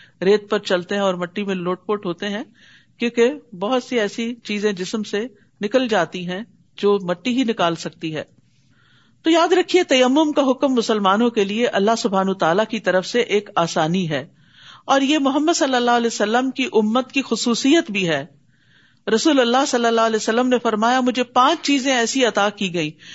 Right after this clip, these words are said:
جو مجھ سے پہلے کسی پیغمبر کو نہیں دی گئیں، جن میں سے ایک یہ ہے کہ زمین کو میرے لیے سجدہ گاہ اور طہارت کا ذریعہ بنا دیا گیا۔" یعنی کہیں سے بھی مٹی لے کے آپ تیمم کر سکتے ہیں،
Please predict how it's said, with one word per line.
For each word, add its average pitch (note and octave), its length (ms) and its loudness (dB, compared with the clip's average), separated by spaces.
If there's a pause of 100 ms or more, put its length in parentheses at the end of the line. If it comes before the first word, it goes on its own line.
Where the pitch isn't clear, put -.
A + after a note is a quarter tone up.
(180)
جو B3+ 140 2
مجھ D#4+ 160 0
سے - 160 2
پہلے D#4+ 360 2
کسی D4+ 220 0
پیغمبر A3 460 0
کو A#3 120 0
نہیں G3+ 240 0
دی E3 220 -6
گئیں، D3 200 -6 (480)
جن C4 240 0
میں B3 80 4
سے A#3 160 2
ایک A#3 240 4
یہ A3 120 2
ہے A3+ 200 -2 (440)
کہ A3 60 2
زمین G#3+ 460 2
کو B3 140 2
میرے G#3+ 220 2
لیے A3 240 0
سجدہ G#3 560 0
گاہ D4+ 180 0 (140)
اور - 160 -4
طہارت F#3+ 520 -2
کا G#3+ 100 -4
ذریعہ F3+ 340 -2
بنا D#3 340 -4
دیا C#3 140 -6
گیا۔" B2 220 -10 (640)
یعنی A3 180 0
کہیں D4 260 2
سے F4 160 2
بھی C#4+ 120 0
مٹی B3+ 280 -2
لے A#3 180 2
کے B3 140 -2
آپ A3+ 220 0
تیمم G3+ 340 0
کر A#3+ 180 0
سکتے B3 320 -6
ہیں، C#4+ 180 -2